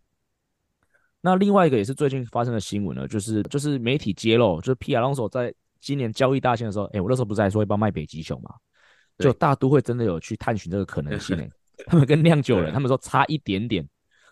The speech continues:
Speaker 1: 就换成了。
Speaker 2: 嗯。
Speaker 1: 那当然，不过最后没有换成了。那 P Alonso 也说，呃，他很喜欢，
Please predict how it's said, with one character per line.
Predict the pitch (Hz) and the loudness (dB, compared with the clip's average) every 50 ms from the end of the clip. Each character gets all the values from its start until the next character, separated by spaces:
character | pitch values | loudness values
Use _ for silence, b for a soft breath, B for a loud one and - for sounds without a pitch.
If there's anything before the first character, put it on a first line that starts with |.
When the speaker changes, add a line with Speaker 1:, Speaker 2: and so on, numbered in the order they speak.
| b - 90 | b -8 0
Speaker 1:
就 | 87 90 | 0 2
换 | - - 143 113 | 4 4 2 2
成 | 95 - - 71 69 71 | 0 -4 -10 -10 -10 -10
了。 | 67 | -14
Speaker 2:
嗯。 | - - _ _ _ _ _ _ _ _ _ | -16 -18 _ _ _ _ _ _ _ _ _
Speaker 1:
那 | - 170 180 180 170 165 160 - - _ _ _ _ | -4 0 0 2 2 2 0 -2 -6 _ _ _ _
当 | 170 165 | -2 -2
然， | 151 139 | -2 -2
不 | 123 | -4
过 | 143 147 | -6 -2
最 | 170 156 | -2 -2
后 | |
没 | 147 139 127 | -2 -2 -4
有 | 107 | -4
换 | - 135 131 113 | -2 -2 -4 -4
成 | - 95 80 | -6 -8 -8
了。 | 80 | -4
那 | 92 120 | -4 -4
P | - - 139 127 | -2 0 2 2
Alonso | 127 127 123 120 104 | 2 2 2 2 0
也 | 90 85 | 0 -2
说， | 92 110 110 110 110 113 | -4 -4 -4 -2 -2 -4
呃， | - - 92 87 87 85 85 80 - | -4 -4 -6 -6 -4 -6 -8 -10 -6
他 | - 127 | -4 -2
很 | 127 123 123 | -2 -2 -4
喜 | - 98 90 | -6 -6 -6
欢， | 95 101 104 107 | -6 -6 -6 -10